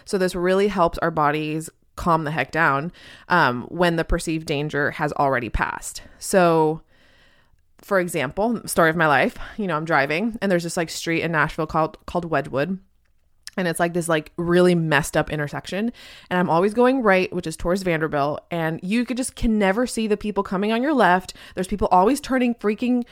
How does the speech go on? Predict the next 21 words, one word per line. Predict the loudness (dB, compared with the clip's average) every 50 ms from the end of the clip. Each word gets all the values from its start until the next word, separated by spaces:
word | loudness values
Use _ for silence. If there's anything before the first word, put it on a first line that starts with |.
| -14 _ _
right | -10 -6 0 2 2 2 2 0 -2 -2
or | -2 0
left | 2 4 4 4 4 2 -2 -2
on | 0 0 2 2
in | 0 -2 -2
front | 2 4 4 6 6
of | 4 2
me. | 2 2 2
I | 4 4
mean, | 4 4
it's | 2 2
just | 0 0 2
a |
nightmare. | 2 4 4 4 4 2 0 -2 -2 -2 -2 -2 -2 -4 -4 0
And | 2 2 2 2 0 -2 -4 -8 _ _ _ 0
every | 0 0 2 2 0 0
time | -2 -2 -2 0 0 2 2 0 0 2 2
I | 2 2 0
try | -2 -2 0 0 2
and | 0 0
make | -2 -4 -6 -8